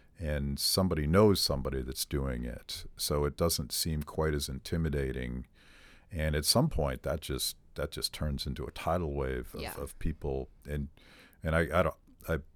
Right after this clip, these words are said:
Speaker 1: I had Corey DeAngelis on, and he was talking all the data, and, like, it, it, it's very much a, a fundamental shift in not just opinion,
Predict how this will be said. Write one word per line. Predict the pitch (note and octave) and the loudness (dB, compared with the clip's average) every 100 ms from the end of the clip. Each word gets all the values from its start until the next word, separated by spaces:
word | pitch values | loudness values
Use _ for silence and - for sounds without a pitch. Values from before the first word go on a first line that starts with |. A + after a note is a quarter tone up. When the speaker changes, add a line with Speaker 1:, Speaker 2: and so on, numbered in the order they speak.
| - | -2
Speaker 1:
I | D#2+ D2+ | 0 0
had | D2+ | -2
Corey | - D#2+ C2+ | -2 -2 -2
DeAngelis | C#2 C#2 C#2+ C#2+ C2+ | -2 -2 -2 -4 -2
on, | - B1+ C2 | -2 -2 -4
and | C2 | -4
he | |
was | C#2 C2 | -2 -2
talking | C2+ B1+ C2+ | -2 -4 -4
all | C2 B1+ | -4 -6
the | B1+ | -4
data, | C2+ C#2 C2+ B1+ | -2 -2 -2 -4
and, | B1 | -4
like, | A#1+ - | -6 -6
it, | C2 - | -10 -6
it, | C#2+ C#2 - | -8 -8 -12
it's | C2 C#2+ | -12 -8
very | C#2+ D#2 C#2+ | 0 0 0
much | B1+ - | -4 -8
a, | - - - | -14 -18 -16
a | - | -16
fundamental | - - D2 C2+ B1 | -8 -4 -2 -2 -4
shift | - - C#2 - | -6 -2 -4 -4
in | C2+ B1 A1+ - - - - - | -10 -10 -12 -16 -20 -20 -20 -6
not | - C#2+ | -2 -2
just | - - | -4 -8
opinion, | C#2+ - E2 E2 D2 C2 | 6 8 8 6 0 -2